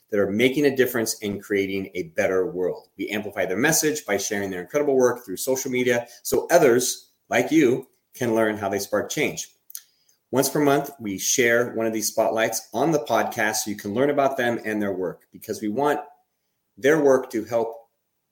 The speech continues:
influence your days, impact your days with positivity and inspiration. So today we spotlight Charlie Jabaley, better known as Charlie Rocket.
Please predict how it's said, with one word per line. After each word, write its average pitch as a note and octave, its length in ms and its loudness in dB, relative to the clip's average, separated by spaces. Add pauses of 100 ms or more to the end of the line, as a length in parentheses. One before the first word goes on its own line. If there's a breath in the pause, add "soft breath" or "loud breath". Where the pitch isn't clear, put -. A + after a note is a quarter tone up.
(120)
influence C3 540 0
your D#3 140 2
days, B2+ 540 2
impact C3 340 -4
your A#2 80 -4
days A2+ 220 -2
with G#2 180 -4
positivity G#2+ 680 -2
and G2 140 -8
inspiration. F2+ 640 -8
So G#2+ 240 -2
today B2+ 680 0 (260 loud breath)
we A2 100 -8
spotlight G2+ 760 0 (200)
Charlie D3+ 600 0 (260)
Jabaley, A#2 600 0 (220)
better C#3 180 6
known C3+ 300 2
as A2+ 440 0 (120)
Charlie A#2+ 600 2
Rocket. G#2 500 -2